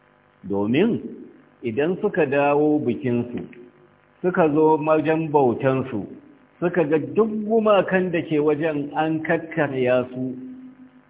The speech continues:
ga babban tsaye, ya ɗauki gatarin ya rataya masa, sai su koma gare shi su nemi bayani. Babban Allahnsu.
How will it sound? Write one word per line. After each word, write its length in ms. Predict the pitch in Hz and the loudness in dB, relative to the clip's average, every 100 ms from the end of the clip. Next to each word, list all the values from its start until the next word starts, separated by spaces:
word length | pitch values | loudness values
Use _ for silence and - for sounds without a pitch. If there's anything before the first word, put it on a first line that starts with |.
| _ _ _ _ _ _ _ | _ _ _ _ _ _ _
ga 320 | 139 127 156 | -4 4 6
babban 500 | 147 160 151 196 220 | 8 6 6 2 2
tsaye, 420 | - 151 160 165 - - - - - | 2 4 4 4 -4 -8 -14 -16 -10
ya 280 | 123 151 185 - | -2 2 4 4
ɗauki 300 | 180 156 180 | 0 2 2
gatarin 500 | 170 160 160 160 165 | 4 2 2 0 0
ya 180 | 151 151 | 2 2
rataya 480 | 156 156 143 135 135 | 2 0 2 4 4
masa, 440 | 143 143 104 - - - - - _ _ _ _ _ _ | 2 0 -2 -2 -18 -20 -20 -20 _ _ _ _ _ _
sai 120 | 143 143 | -8 -6
su 80 | 131 | -4
koma 320 | 127 123 113 | -2 0 -2
gare 300 | 101 101 120 | -2 -6 -6
shi 120 | 117 - | -8 -10
su 60 | |
nemi 260 | 95 92 101 | -10 -8 -6
bayani. 380 | 92 85 82 80 - _ _ _ _ _ _ | -6 -6 -8 -12 -20 _ _ _ _ _ _
Babban 400 | 92 90 90 107 | -10 -6 -4 -4
Allahnsu. 500 | 104 113 104 90 - | -4 -4 -6 -10 -14